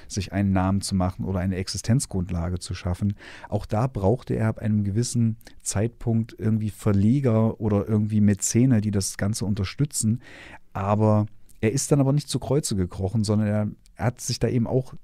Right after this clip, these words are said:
immer dann versucht, natürlich mit seinen eigenen Ideen zu behaupten. Es gab dann so eine Menge Reibereien. Man könnte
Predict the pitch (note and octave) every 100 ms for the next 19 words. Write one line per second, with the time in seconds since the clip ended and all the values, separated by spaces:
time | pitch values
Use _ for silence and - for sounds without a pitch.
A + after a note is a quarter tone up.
0 | - C3 B2+ A#2 A#2 A#2+ B2 - A2+ A#2
1 | A2+ A2+ A2 G#2+ C#3+ C#3 A#2 G#2+ A2 A2
2 | - A2 F2+ G2+ A#2 A#2 G2+ A2 - A2+
3 | - - A2 A2 G2+ C3 A#2+ G#2 A2 G2
4 | F#2+ A2+ B2+ - - - G#2 - C3 C#3